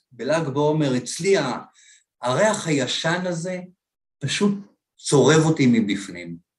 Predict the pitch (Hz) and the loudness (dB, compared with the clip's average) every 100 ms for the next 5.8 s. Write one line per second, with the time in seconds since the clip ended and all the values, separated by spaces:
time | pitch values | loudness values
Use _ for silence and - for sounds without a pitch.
0 | _ _ _ - - - - 160 226 262 | _ _ _ -20 -20 -6 2 4 6 4
1 | - 214 175 247 240 208 165 180 - 233 | 4 4 6 6 6 6 6 4 4 6
2 | 208 170 190 220 175 147 143 143 208 - | 8 6 6 6 6 6 6 6 4 4
3 | 175 147 - _ _ _ _ 160 165 175 | 2 0 -6 _ _ _ _ -2 0 0
4 | 180 156 - 220 202 208 170 151 147 202 | 0 -2 0 0 2 0 0 0 2 2
5 | 190 151 120 113 107 127 - | 2 0 -2 -6 -8 -8 -10